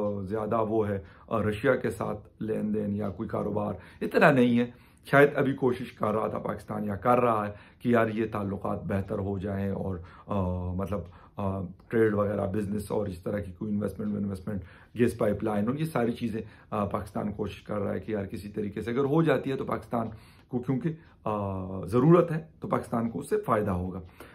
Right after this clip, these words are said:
तो, अ, यकीनन पाकिस्तान यूरोप से भी नहीं कर सकता, अ,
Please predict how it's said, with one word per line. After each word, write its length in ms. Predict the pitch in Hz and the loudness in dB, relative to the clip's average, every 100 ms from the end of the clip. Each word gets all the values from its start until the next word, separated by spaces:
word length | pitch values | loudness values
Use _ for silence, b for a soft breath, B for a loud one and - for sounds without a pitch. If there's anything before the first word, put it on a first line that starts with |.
| B | B
तो, 120 | 202 190 | 6 6
अ, 520 | - 135 120 - 143 | 6 6 6 2 0
यकीनन 280 | 160 180 170 | 2 2 2
पाकिस्तान 560 | 143 139 139 127 123 - | 0 2 2 2 0 -2
यूरोप 300 | 117 123 - - _ - - 131 | 0 0 -2 -12 _ -20 -4 0
से 100 | 120 | 0
भी 260 | 113 107 | 0 -2
नहीं 200 | 110 110 | -2 -4
कर 120 | 110 | -4
सकता, 340 | 107 104 - | -6 -8 -8
अ, 100 | 104 | -10